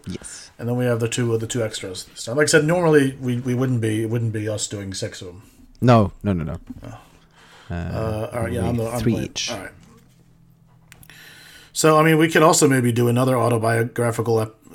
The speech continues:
Speaker 2: or, you know, 'cause I, I could do another, I could
Speaker 1: Yeah,
Speaker 2: if I
Speaker 1: sure.
Speaker 2: had,
Speaker 1: I mean,
Speaker 2: I
Speaker 1: mine, mine's not that autobiographical.
Speaker 2: No, no,
Speaker 1: I
Speaker 2: my,
Speaker 1: could
Speaker 2: my, that's
Speaker 1: definitely
Speaker 2: right, I
Speaker 1: do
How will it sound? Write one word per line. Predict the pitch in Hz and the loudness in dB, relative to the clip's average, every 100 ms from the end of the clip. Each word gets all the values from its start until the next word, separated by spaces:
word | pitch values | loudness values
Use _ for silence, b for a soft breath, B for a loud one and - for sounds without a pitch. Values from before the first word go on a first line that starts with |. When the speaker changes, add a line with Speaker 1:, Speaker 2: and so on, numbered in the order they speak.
| - | -6
Speaker 2:
or, | 123 117 - - | -6 -6 -10 -8
you | 123 | -4
know, | 113 | -4
'cause | 113 123 | -2 0
I, | 131 135 143 | 2 2 2
I | 131 | 0
could | 156 120 | 0 0
do | 120 | 0
another, | 117 123 113 113 - 143 | 0 2 2 0 -4 -6
I | 123 - | -2 -2
could | 131 120 - | -2 -6 -4
Speaker 1:
Yeah, | 196 320 | 2 2
Speaker 2:
if | - | 6
I | |
Speaker 1:
sure. | 143 | 8
Speaker 2:
had, | - | 8
Speaker 1:
I | 98 | 8
mean, | 139 135 | 6 6
Speaker 2:
I | |
Speaker 1:
mine, | 151 160 127 | 6 6 6
mine's | 147 151 | 4 4
not | 117 - 101 | 0 -2 0
that | 110 - | 0 0
autobiographical. | 104 90 87 87 - 87 87 85 82 | -2 0 0 -2 -4 -4 -2 0 0
Speaker 2:
No, | 117 | 2
no, | 113 | 4
Speaker 1:
I | |
Speaker 2:
my, | - | 2
Speaker 1:
could | - | 0
Speaker 2:
my, | - | 2
that's | 113 104 104 | 2 2 2
Speaker 1:
definitely | 110 123 90 | 4 4 4
Speaker 2:
right, | |
I | |
Speaker 1:
do | 87 | 2